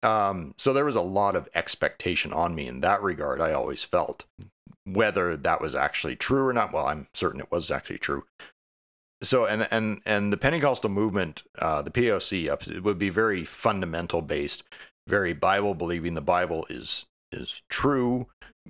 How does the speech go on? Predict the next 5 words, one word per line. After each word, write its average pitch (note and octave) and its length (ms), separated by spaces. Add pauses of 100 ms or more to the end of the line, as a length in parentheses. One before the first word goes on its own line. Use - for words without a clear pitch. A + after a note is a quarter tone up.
(120)
uh, D#2+ 200
literally G2 520
true. F2+ 460 (580)
And D2 800 (600)
I E2 240